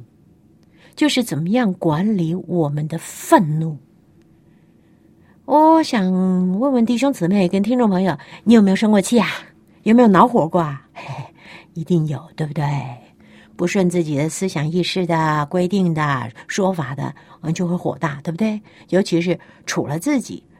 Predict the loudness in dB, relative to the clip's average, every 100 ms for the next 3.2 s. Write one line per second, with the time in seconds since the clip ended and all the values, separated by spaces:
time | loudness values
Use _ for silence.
0 | -4 0 2 0 -2 -8 -6 -6 -8 -16
1 | _ _ _ _ _ _ _ _ _ _
2 | _ _ _ -20 _ -10 -6 -4 -4 -2
3 | -2 -4